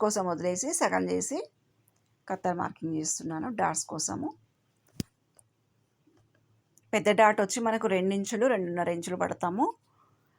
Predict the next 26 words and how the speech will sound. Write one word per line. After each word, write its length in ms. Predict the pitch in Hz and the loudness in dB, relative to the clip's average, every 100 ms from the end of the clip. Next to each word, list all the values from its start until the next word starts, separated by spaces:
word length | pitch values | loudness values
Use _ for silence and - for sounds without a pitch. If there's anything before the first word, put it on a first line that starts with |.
| _ - | _ -10
నెక్స్ట్ 340 | - 196 - 214 | -4 -4 -2 -2
వచ్చి 240 | 190 - 320 554 311 _ _ _ _ _ _ _ - | -2 -4 -4 -6 -14 _ _ _ _ _ _ _ 0
వన్ 280 | 196 202 226 | 6 6 6
ఇంచు 160 | 233 269 | 2 4
పైకి 240 | 220 202 202 | 6 6 4
వచ్చి 160 | 196 277 | -2 -2
మనకు 180 | 233 202 - | -2 0 2
సెంటర్ 300 | 180 185 185 | 4 4 6
డార్ట్ 200 | 180 165 | 4 4
వస్తుంది, 400 | 165 - 175 180 339 269 | -2 -4 -6 -4 0 6
దానికి 240 | 214 208 - | 6 4 4
క్రాస్‌గా 440 | 196 190 196 240 587 - _ - - - _ - | 4 4 2 0 0 -4 _ -20 -20 -20 _ 0
పెద్ద 160 | 208 214 | 4 8
డార్ట్కి 280 | 220 214 202 - | 6 6 -4 0
క్రాస్‌గా 460 | 190 190 196 202 202 | 2 4 2 2 4
వచ్చి 200 | 190 - 269 254 | 2 -2 -4 0
చంక 220 | 190 190 196 | 0 2 0
దగ్గరకు 260 | 196 196 240 | 0 -2 0
ఒక 80 | 175 180 | 2 2
డార్ట్ 200 | 175 175 | 0 0
వస్తుంది. 420 | 156 - 170 196 381 - _ _ _ _ _ _ _ _ _ _ _ _ _ _ _ _ _ _ _ _ | -4 -4 -6 -6 -8 -10 _ _ _ _ _ _ _ _ _ _ _ _ _ _ _ _ _ _ _ _
నేను 180 | 180 180 180 | -8 0 4
డార్ట్స్ 300 | 185 196 - | 6 4 2
కూడా 120 | 214 226 | 2 2
ఎక్స్‌ప్లెయిన్ 360 | 180 160 170 165 | 0 -4 -4 -2
చేశాను, 420 | 165 160 180 190 | -4 -4 -2 -2